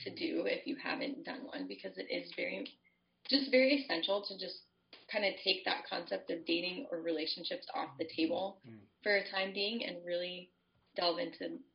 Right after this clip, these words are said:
Speaker 1: your relationship with the Lord. So as I was coming off of that, um, I kinda entered into the summer as my dating fast ended, and I actually, um, started, like,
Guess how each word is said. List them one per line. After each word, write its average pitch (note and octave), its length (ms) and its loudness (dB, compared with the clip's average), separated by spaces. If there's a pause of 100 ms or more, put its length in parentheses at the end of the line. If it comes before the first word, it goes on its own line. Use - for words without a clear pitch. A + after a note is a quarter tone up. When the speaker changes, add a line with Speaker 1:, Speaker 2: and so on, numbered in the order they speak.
(180)
Speaker 1:
your F3 220 0
relationship E3+ 640 0
with - 120 -2
the F3 80 4
Lord. E3 400 0 (340)
So G#3 220 4
as G3+ 240 8
I A3 140 2
was G3+ 160 -2
coming B3 380 4
off F#3+ 240 0
of F3 220 -6
that, G3 460 4 (920)
um, G3 400 2 (1300)
I G3 720 8 (100)
kinda G#3+ 200 6
entered G3+ 400 2
into G#3+ 280 -2
the F#3 140 -2
summer F3+ 640 0 (100)
as F3+ 200 -2
my F3+ 100 0
dating F3 320 -2
fast - 300 -6
ended, F3 400 0
and F#3 200 -6
I F#3 120 4
actually, F3 680 -2
um, - 440 -8 (1500)
started, F#3+ 640 6
like, F3 280 2